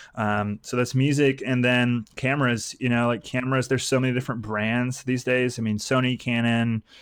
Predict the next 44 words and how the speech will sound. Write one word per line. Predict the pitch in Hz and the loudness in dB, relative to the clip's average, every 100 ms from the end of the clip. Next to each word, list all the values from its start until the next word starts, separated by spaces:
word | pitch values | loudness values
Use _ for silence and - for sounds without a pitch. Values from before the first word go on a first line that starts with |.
| - - - | -20 -16 -4
uh, | 110 107 107 104 104 | 0 2 2 0 0
Blackmagic, | 113 110 117 110 110 110 110 110 - | 0 -2 -2 -2 0 0 0 0 -2
you | 117 | -2
have | 127 | -2
all | 131 143 | 0 0
these | 151 | 0
different | 135 127 117 | 0 -2 -2
brands | 117 120 110 | 0 0 0
that | 110 | 0
are, | 110 | 2
like, | 110 - _ _ | 0 -4 _ _
just | - - 147 - - | -8 0 0 0 -4
competing | - 131 - 147 139 139 | -2 -2 -2 -2 0 0
so | - - 135 131 | -2 -2 -2 0
hardcore | 127 127 110 127 123 135 143 - - - | 4 2 2 2 4 4 2 -4 -14 -4
to | 127 | 0
make, | 120 117 113 | 2 2 2
like, | 120 123 | 0 0
a | |
great | 117 123 123 | 0 2 0
camera | - 120 120 123 120 | 0 0 2 2 4
with | 110 | 2
great | 113 120 - | 2 0 -2
specs. | - - 127 - - | -2 0 0 -2 -8
And, | 120 113 | -4 0
like, | 113 107 107 - - - - - | 0 -2 -4 -14 -20 -20 -20 -4
uh, | 110 107 107 | -2 0 0
again, | 127 127 117 | 0 0 2
they're | 117 | 2
making | 127 123 123 | 0 0 -2
it | |
cheaper | 110 135 131 | 0 0 2
and | 127 | 0
cheaper. | 110 127 123 147 147 | 0 -2 0 0 0
So, | - 127 117 113 107 _ _ _ 127 | 2 2 4 2 0 _ _ _ -4
I | |
mean, | 131 131 | -2 0
you | 143 | -2
can | 202 | -2
really | 135 139 | 0 2
get | 131 | 0
started | 123 127 127 131 | -2 0 2 4
with, | 117 117 | 2 2
like, | 113 - | -2 -4